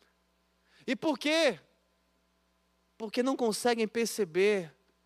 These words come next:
Alguns ainda com os seus preconceitos, alguns ainda com as suas condições. Eu faço se, eu estou disposto se, e não simplesmente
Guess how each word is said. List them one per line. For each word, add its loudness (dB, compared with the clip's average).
Alguns 0
ainda 2
com -4
os -8
seus -2
preconceitos, -6
alguns 2
ainda 2
com 2
as 2
suas 2
condições. -2
Eu 4
faço 0
se, -4
eu 0
estou 2
disposto 0
se, -6
e -4
não 2
simplesmente -4